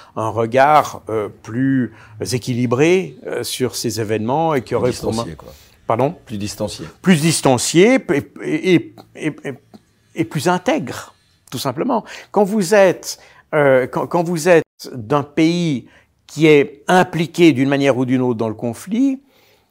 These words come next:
Speaker 1: vous pouvez plus être totalement in-, intègre d'une certaine manière. Parce
Speaker 2: Objectif,
Speaker 1: que,
Speaker 2: quoi.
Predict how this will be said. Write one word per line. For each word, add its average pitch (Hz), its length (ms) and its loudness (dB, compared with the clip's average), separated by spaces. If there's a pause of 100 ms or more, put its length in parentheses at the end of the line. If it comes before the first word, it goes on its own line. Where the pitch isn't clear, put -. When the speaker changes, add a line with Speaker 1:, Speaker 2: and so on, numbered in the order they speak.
(340)
Speaker 1:
vous 160 160 -6
pouvez 170 280 2
plus 254 200 0
être - 140 0
totalement 151 680 -2 (280)
in-, 127 220 -12
intègre 170 580 -4
d'une 127 140 -8
certaine 117 320 -6
manière. 110 420 -8
Parce 120 180 -6
Speaker 2:
Objectif, 107 340 -8
Speaker 1:
que, - 60 -20
Speaker 2:
quoi. - 100 -20